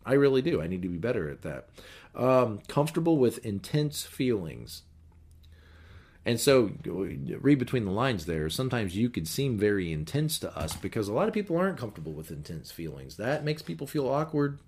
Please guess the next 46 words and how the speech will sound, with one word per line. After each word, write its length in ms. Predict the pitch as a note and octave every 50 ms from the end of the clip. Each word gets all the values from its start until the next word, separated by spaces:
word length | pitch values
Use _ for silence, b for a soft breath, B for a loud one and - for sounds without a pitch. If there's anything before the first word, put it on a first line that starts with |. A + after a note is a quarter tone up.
| _ _ - -
and 120 | A2+ G2+
we 80 | G2+ A#2+
don't 160 | C#3+ C#3+ -
like 200 | D3 D#3 D#3 D#3
awkward. 460 | D#3 D3 C#3+ - - D#2+ D2+ C#2 - - - - - - - - - - - b b b b b b b b b b b b - -
And 440 | A2 G#2+ G#2+ A2 G#2+ G#2+ G2 F#2 -
you're 400 | - F2 F#2 G2+ A#2 C3+ D3+ D#3+
getting 340 | D3+ D3 D3 C3+ B2 A#2 G#2+
louder 640 | G#2+ A#2+ C#3+ E3 E3 B2+ A2 G2+ G2+ A2+ C3 C#3+ C#3+ -
or 100 | A2 G#2+
getting 300 | G#2+ A#2+ A#2+ A#2 A2+ A2
more 220 | A2 A#2+ B2+ B2
emotional, 760 | A#2 A2 A#2 C3 D#3 E3 E3 - A2+ G2+ G2+ G#2 A2 A#2 - - -
and 240 | G2 G#2 G#2 G2+ G2+
we're 280 | G#2+ A#2+ C#3 D3+ D3 D3
kind 260 | - C3 B2 A#2+ A#2
of 140 | A2 G#2+ A2+
like, 300 | A2+ G#2+ G2+ G2 - - - - - _ _ _ _ -
"What 100 | B2 C#3+
do 80 | D#3
we 100 | D#3 D#3
need 200 | D3+ D3 D3 C#3+
to 60 | C3
do 260 | A#2+ A#2+ C3+ C#3+ C#3+ B2+
to, 80 | A#2+
like, 260 | A2 G#2+ G#2+ G#2 -
stop 400 | - - - B2+ B2 G#2+ G2 F2+
this? 280 | E2+ D#2 D2 D#2 - -
What 120 | - G#2+
do 80 | C3 C#3+
we 100 | D3 D3
need 220 | C#3 C#3 C#3 B2+
to 80 | A#2+ A#2+
do 240 | A2+ B2 C3+ C3+ B2+
to 100 | A2+ G#2
make 260 | G#2+ A2+ A#2+ A#2+ -
this 200 | - A2 A2 -
go 140 | - B2 A2+
away? 540 | G#2+ G2+ F#2+ F#2+ G#2+ A#2 A#2 F#2+ E2 D2+ D2
Because 360 | D2+ F#2 - - G2 F2+ F2
we're 160 | F#2 A#2 C#3
not 220 | D3 B2+ A2+ -
comfortable 500 | - - C#3 C#3+ D3 - G2 E2+ F#2 F2
with 140 | F2+ G2 -
intense 440 | F2+ E2+ E2 - - G#2+ G2 - -
feelings." 640 | - - A2+ G#2+ G#2 E2+ D2+ B1+ A1+ A1+ A#1 -